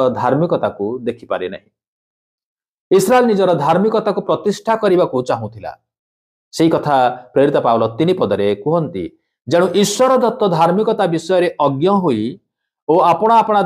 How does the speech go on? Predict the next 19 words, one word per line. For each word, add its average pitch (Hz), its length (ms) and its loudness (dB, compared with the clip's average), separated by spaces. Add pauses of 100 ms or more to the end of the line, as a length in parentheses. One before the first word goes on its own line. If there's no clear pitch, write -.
ଧାର୍ମିକତା 185 540 0
ସ୍ଥାପନ 185 560 -2
କରିବାକୁ 185 380 0
ଚେଷ୍ଟା 165 460 -4
କରି 117 280 -2 (540)
ସେମାନେ 202 460 2 (460)
ଈଶ୍ୱର 233 400 0
ଦତ୍ତ 226 200 0 (160)
ଧାର୍ମିକତାର 170 560 0 (160)
ବଶୀଭୂତ 170 460 -4 (100)
ହୋଇନାହାନ୍ତି। 165 580 -2 (1300)
ସେମାନେ 180 360 2 (180)
ନିଜର 226 260 4 (180)
ଧାର୍ମିକତାକୁ 190 720 0 (540)
ଅର୍ଜନ 147 420 2
କରିବାକୁ 151 380 0 (100)
ଚାହିଁଲେ 117 320 0 (600)
ଏବଂ 180 340 4 (380)
ଧର୍ମକର୍ମ 190 720 0